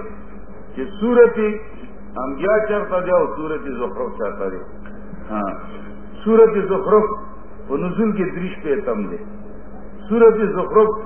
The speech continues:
درې شپېتم دی. او سورت انبیاء درې اویا دی. لږ سورتونه یې منځ کې راغلي دي. لږ سورتونه راغلي، سورت انبیاء لا راغلي هم نه دی.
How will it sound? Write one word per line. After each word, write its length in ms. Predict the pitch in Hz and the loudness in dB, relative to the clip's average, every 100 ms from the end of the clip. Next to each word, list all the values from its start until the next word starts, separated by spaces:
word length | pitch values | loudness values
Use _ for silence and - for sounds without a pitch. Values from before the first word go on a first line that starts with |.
| 101 | -10
درې 140 | 156 185 | -8 -6
شپېتم 400 | - 143 107 120 107 | -4 -4 -2 -2 -2
دی. 140 | 98 - - - - - | -4 -6 -10 -12 -12 0
او 100 | 117 143 - | 2 4 4
سورت 300 | 226 220 202 | 4 4 4
انبیاء 460 | 190 180 202 208 202 - 240 | 2 4 6 8 6 2 -8
درې 240 | 226 143 180 | -8 0 6
اویا 280 | 139 117 104 | 6 6 2
دی. 140 | 95 95 - - - - | 0 -4 -8 -12 -12 -4
لږ 260 | 208 277 - - | 6 6 6 0
سورتونه 460 | 220 196 196 214 | -2 -2 -2 -4
یې 80 | 185 | -4
منځ 200 | 170 170 | -6 -8
کې 120 | 135 151 | -6 -2
راغلي 320 | 131 113 107 | 0 0 -4
دي. 200 | 101 95 - - - - - - - - | -6 -10 -10 -12 -12 -14 -14 -14 -14 -4
لږ 220 | 208 226 - | 2 2 2
سورتونه 440 | 208 196 190 208 | 2 2 4 2
راغلي، 420 | 208 190 190 196 185 - - - - | 6 6 6 2 -2 -6 -12 -14 -6
سورت 280 | 208 208 190 | 0 0 0
انبیاء 340 | 180 180 208 | -2 2 2
لا 120 | 202 185 | 4 4
راغلي 440 | 170 147 196 214 | 4 4 2 2
هم 120 | 190 151 | 2 -2
نه 80 | |
دی. 160 | 107 95 | -4 -6